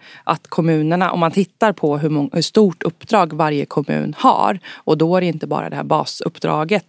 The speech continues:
med äldreomsorg och skola, utan i, ja, men en sån uppsjö av olika insatser som man ska ha. Eh, och där måste man ju hitta sätt att samarbeta, och kommunerna behöver bli bättre. Vi har ju sett ganska länge nu att man gör det med kring räddningstjänsterna till exempel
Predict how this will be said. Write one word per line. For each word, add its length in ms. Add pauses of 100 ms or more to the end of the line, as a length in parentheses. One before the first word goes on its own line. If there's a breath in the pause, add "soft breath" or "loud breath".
med 240 (340 loud breath)
äldreomsorg 580
och 60
skola, 480
utan 380 (300 loud breath)
i, 480
ja, 140
men 340
en 240 (180)
sån 340
uppsjö 480
av 180
olika 500
insatser 600
som 200
man 140
ska 160
ha. 360 (340 loud breath)
Eh, 80
och 160
där 240
måste 240
man 100
ju 60
hitta 320
sätt 460
att 100
samarbeta, 640
och 60
kommunerna 460
behöver 580 (240 soft breath)
bli 220
bättre. 420
Vi 80
har 60
ju 60
sett 320
ganska 360
länge 320
nu 160
att 120
man 100
gör 140
det 80
med 100
kring 200
räddningstjänsterna 1200
till 140
exempel 160